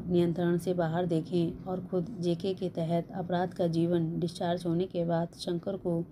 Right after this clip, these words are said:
खुशी होती है कि अशोक ने रंजीत को पाला है और दोनों स्टेज एक्टर हैं। तब उसकी दुनिया अराजकता में उतर जाती है। जब उसे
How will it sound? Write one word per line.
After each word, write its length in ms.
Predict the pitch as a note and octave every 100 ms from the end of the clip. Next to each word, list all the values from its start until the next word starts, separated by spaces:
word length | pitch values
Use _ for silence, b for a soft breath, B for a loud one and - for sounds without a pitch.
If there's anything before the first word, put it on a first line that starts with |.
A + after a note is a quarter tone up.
| B B B B B -
खुशी 280 | F#3 E3 G#3
होती 320 | F3 E3 F#3+
है 280 | F#3 E3+ E3+
कि 160 | - F3+
अशोक 340 | F3 G3 G3
ने 240 | F3+ E3+ E3+
रंजीत 380 | E3 E3 F3+ F#3+
को 160 | F#3
पाला 300 | F3 E3+ E3 E3+
है 300 | F3 F3 E3 B B B B -
और 120 | F#3
दोनों 380 | F#3 F3 E3+ E3+ -
स्टेज 360 | E3 - F3+ F#3
एक्टर 320 | F3 E3 F3
हैं। 260 | E3 F3 E3 E3
तब 140 | G3
उसकी 260 | F3 - F3
दुनिया 340 | E3 E3 F3 E3+ F3
अराजकता 500 | F3 E3 E3+ - F#3+
में 140 | F3+
उतर 260 | D#3+ F#3+ F#3
जाती 400 | F3 E3 F#3+ F3
है। 240 | E3+ E3+
जब 160 | E3+ F#3+
उसे 340 | F3+ F3 E3+